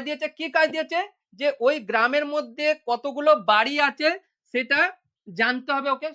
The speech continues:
সমীক্ষা করে, কতগুলো বাড়ি, ঠিক আছে। দ্বিতীয় হচ্ছে যে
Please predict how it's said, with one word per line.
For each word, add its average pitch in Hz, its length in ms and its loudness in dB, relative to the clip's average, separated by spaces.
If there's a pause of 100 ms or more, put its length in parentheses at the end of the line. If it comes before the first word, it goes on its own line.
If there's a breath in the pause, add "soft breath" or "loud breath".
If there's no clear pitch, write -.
সমীক্ষা 269 460 0
করে, 151 140 -6 (120)
কতগুলো 269 340 -4 (140)
বাড়ি, 196 220 2 (340)
ঠিক 294 220 -8
আছে। - 160 -8 (680)
দ্বিতীয় 269 480 -4
হচ্ছে 311 280 2 (420)
যে 208 220 -6